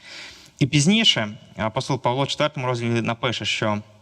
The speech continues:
коли ж прийшла повнота часу, Бог послав свого сина, який народився від жінки і був під законом, аби викупити тих, які під законом, щоб ми одержали всиновлення.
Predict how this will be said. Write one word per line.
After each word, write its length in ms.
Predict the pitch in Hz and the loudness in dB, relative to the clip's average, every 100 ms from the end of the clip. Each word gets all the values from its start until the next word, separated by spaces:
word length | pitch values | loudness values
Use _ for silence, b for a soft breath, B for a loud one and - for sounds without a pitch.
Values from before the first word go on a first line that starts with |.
| _ _ _ _ _ - - | _ _ _ _ _ -14 -2
коли 200 | 127 160 | 2 4
ж 100 | - | 2
прийшла 300 | 160 - 156 | -2 2 0
повнота 400 | 143 131 - 120 | 0 -4 -2 -2
часу, 420 | - 151 139 113 | 0 -2 -2 -6
Бог 300 | 107 139 139 | -2 -2 -2
послав 340 | 123 - 127 | -4 0 -2
свого 240 | - 117 107 | 0 0 0
сина, 360 | - 156 156 | 0 -2 0
який 200 | 110 - | -2 0
народився 640 | 113 107 107 110 165 - 120 | 0 0 0 0 0 0 0
від 140 | 110 117 | 0 0
жінки 460 | 117 170 - 156 - B B B | 0 0 -2 -6 -8 B B B
і 120 | 135 | 0
був 200 | 123 180 | 4 4
під 120 | 180 143 | 4 2
законом, 540 | 151 - 117 98 98 - - | 0 0 0 0 -4 -8 -4
аби 220 | 113 117 | -2 0
викупити 500 | 113 160 151 120 113 | -2 -2 -2 -4 -4
тих, 320 | - 160 - 147 - - | -2 -2 -2 -12 -6 0
які 280 | 117 170 | 2 2
під 200 | 160 127 | 0 0
законом, 480 | 110 110 - 170 143 | -2 -2 -2 0 0
щоб 200 | - 107 | -2 -2
ми 140 | 123 143 | 0 0
одержали 680 | 117 110 123 131 117 117 117 - _ _ | -2 0 0 0 -2 -4 -8 -20 _ _
всиновлення. 760 | - - 113 120 117 101 - - | -4 0 2 2 0 -2 -6 -10